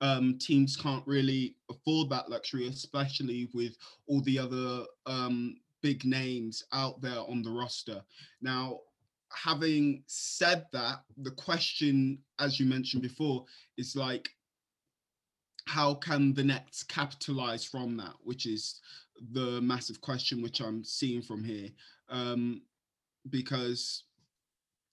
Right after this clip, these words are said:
as we mentioned, like, with the missing step and how he involves, unlike other situations, I think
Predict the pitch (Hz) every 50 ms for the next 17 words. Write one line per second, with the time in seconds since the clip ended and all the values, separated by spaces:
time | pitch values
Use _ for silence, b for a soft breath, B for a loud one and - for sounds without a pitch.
0 | - - - 160 139 131 139 139 135 143 139 139 135 - - 139 135 131 131 127
1 | - - 139 143 139 131 120 - - - 139 131 127 127 - - _ 135 127 123
2 | 123 123 117 - - _ _ _ _ _ _ _ _ _ - 123 147 151 147 143
3 | 139 - 135 127 127 - - - 170 156 151 156 156 151 - 156 139 131 131 135
4 | B B B B - 160 156 156 147 147 147 143 160 156 156 156 160 156 - -
5 | - 160 160 160 160 156 151 151 151 147 143 - - - - 147 147 156 139 -
6 | 175 147 - 170 160 156 156 156 - 160 147 156 143 139 143 160 151 143 139 b